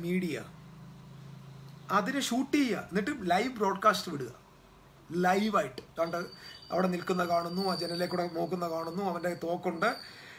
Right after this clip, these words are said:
ആ, അപ്പം അവനെ, അതിനേക്കാൾ വലിയ മിടുക്കനാണ് അതിനകത്തിരിക്കുന്നത്. അവൻ നോക്കുമ്പോൾ അവൻ്റെ ലൈവ് മീഡിയ കയറുന്നോണ്ട് അവരെ പിടിക്കാൻ വേണ്ടി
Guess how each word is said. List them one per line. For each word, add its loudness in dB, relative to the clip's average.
ആ, 6
അപ്പം 0
അവനെ, 4
അതിനേക്കാൾ 4
വലിയ 2
മിടുക്കനാണ് 6
അതിനകത്തിരിക്കുന്നത്. 2
അവൻ 2
നോക്കുമ്പോൾ 0
അവൻ്റെ 2
ലൈവ് 4
മീഡിയ 6
കയറുന്നോണ്ട് 2
അവരെ 6
പിടിക്കാൻ 4
വേണ്ടി -4